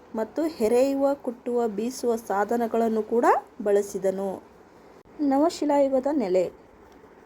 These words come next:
ಕರ್ನಾಟಕದ ಬನಹಳ್ಳಿ, ಬ್ರಹ್ಮಗಿರಿ, ಬುದಿಹಾಳ, ಹಳ್ಳೂರು, ಪಿಕ್ಲಿಹಾಳ, ಟಿ ನರಸೀಪುರ ಮತ್ತು ಉತ್ನೂರು, ಇವುಗಳು ಕರ್ನಾಟಕದಲ್ಲಿ ನವಶಿಲಾಯುಗದ ಮಾನವನು ವಾಸಿಸಿದಂತಹ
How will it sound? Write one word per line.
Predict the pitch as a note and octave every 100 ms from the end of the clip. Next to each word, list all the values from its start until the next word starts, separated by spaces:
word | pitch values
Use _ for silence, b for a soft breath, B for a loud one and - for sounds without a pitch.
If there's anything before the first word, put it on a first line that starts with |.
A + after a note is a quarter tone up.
| - - -
ಕರ್ನಾಟಕದ | C4+ B3 C4 C4+ C4+ C4 C#4+ G4
ಬನಹಳ್ಳಿ, | A#3 B3 B3+ B3+ B3+ C#4+ A4 - -
ಬ್ರಹ್ಮಗಿರಿ, | G3 F#3+ A#3+ C#4 C4+ C4+ C#4 F4+ - - G#3+
ಬುದಿಹಾಳ, | A3 C4+ B3 B3+ B3+ C4+ - -
ಹಳ್ಳೂರು, | - A#3+ C4 C4+ B3+ C4 C#4 -
ಪಿಕ್ಲಿಹಾಳ, | B3+ B3 C#4 C4 A#3+ A#3 B3 B B B -
ಟಿ | E4+ F#4+
ನರಸೀಪುರ | C#4 A#3 A#3 A#3+ - A3
ಮತ್ತು | A3 A#3+ C4 D4 B4+ - - - - -
ಉತ್ನೂರು, | C4 - A3+ G#3 G#3+ G3 - -
ಇವುಗಳು | B3+ C#4 C4+ G#4+
ಕರ್ನಾಟಕದಲ್ಲಿ | - A3+ A#3 C4+ C#4+ C#4+ C4+ B3 C4 A4+ - B - A3
ನವಶಿಲಾಯುಗದ | A#3+ D#4 C#4+ B3+ B3+ B3+ A#3+ B3
ಮಾನವನು | B3 G#3 G#3+ A#3+ A#3+ E4+
ವಾಸಿಸಿದಂತಹ | A#3 A3 C4+ C4 - C4 - A#3+ A#3 A#3+